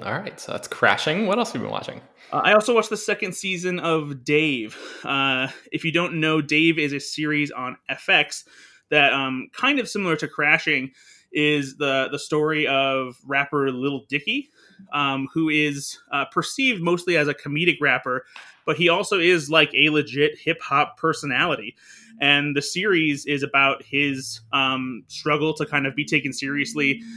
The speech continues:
Speaker 2: as a rapper and, uh, navigating through the music industry. It has, um, it very much has an Entourage feel, but without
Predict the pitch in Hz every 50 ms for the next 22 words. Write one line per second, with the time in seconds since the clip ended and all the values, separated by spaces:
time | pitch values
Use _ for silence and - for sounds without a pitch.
0 | - - - - 147 147 143 139 135 131 135 139 143 143 - 175 180 175 165 135
1 | 135 131 131 127 127 123 127 110 87 123 120 120 120 120 123 123 135 139 139 143
2 | 135 143 135 143 143 139 139 139 135 139 135 - - 139 139 143 143 139 139 135
3 | 131 131 - _ _ _ _ _ 143 147 143 147 143 147 139 - 151 156 151 147
4 | - - 165 160 165 - 131 151 165 160 151 160 - 160 147 143 143 147 - -
5 | - _ - 151 147 220 240 247 254 233 - - 214 196 180 165 - - 151 156
6 | 175 170 - 160 156 156 147 - - 170 156 151 143 139 - - 147 143 151 147
7 | 147 147 - 135 143 151 156 - - -